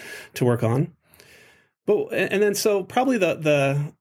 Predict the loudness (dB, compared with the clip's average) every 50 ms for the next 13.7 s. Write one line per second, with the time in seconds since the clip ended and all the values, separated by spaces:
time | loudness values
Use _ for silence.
0 | _ _ -4 -2 0 2 0 0 0 -2 -2 -2 0 2 2 0 0 -2 0 2
1 | 2 0 0 0 -2 -2 0 0 -2 -2 -2 -2 -2 -2 0 0 -2 -2 -2 -2
2 | -2 0 0 -2 -2 -2 0 0 2 2 0 -2 0 0 0 2 2 2 2 2
3 | 2 2 0 0 0 0 -2 -2 -2 -2 -4 -4 -2 -2 -2 0 0 -2 -4 -4
4 | -4 -4 0 0 0 0 0 -2 -8 -14 _ -6 -4 0 0 0 -2 0 0 0
5 | 2 2 0 0 0 0 0 2 0 0 -4 -6 -8 -10 -10 -10 -12 -14 -14 -10
6 | -8 -6 -4 -2 0 2 2 2 2 2 2 2 2 0 -2 -2 -4 -8 -16 -20
7 | -20 -20 -20 -20 -20 _ -6 -4 -2 0 2 2 0 0 0 -2 -4 -4 -8 -12
8 | _ _ _ -20 -14 _ -2 0 2 4 4 4 2 2 0 -2 0 0 0 0
9 | 0 -2 0 0 0 0 0 0 0 -2 -2 -2 -2 -4 -4 -4 -4 -8 -8 -4
10 | 0 0 0 2 2 0 0 2 2 0 0 0 0 -2 -2 0 0 2 2 0
11 | 0 -2 -2 -2 -2 -2 -4 -4 -4 -4 -4 -6 -6 -6 -8 -8 -8 -10 -10 -12
12 | -12 -12 -10 -8 -8 -8 -8 -8 -10 -10 -10 -10 -8 -4 -2 0 2 2 0 -2
13 | -4 -2 0 0 2 2 2 2 4 4 2 2 0